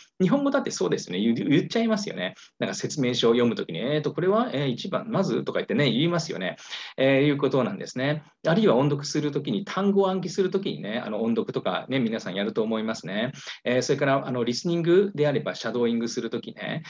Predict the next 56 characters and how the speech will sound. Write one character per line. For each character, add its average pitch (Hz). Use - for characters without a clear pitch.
そ -
れ 135
か 147
ら、 151
あ 131
の、 117
リ 131
ー 139
デ 139
ィ 139
ン 139
グ 160
の、 151
あ 113
の、 107
復 -
習 175
し 165
よ 143
う 90
と -
か 87
い 92
う 92
時 98
に 120
何 117
回 120
も 82
ね、 147
あ -
の、 107
音 113
読 104
し -
な 110
さ 120
い 113
と -
か -
言 92
わ 101
れ 104
て 107
ま 104
す 107
と -
か、 92
音 95
読 101
し -
ま 110
す -
と -
か 95
ね、 190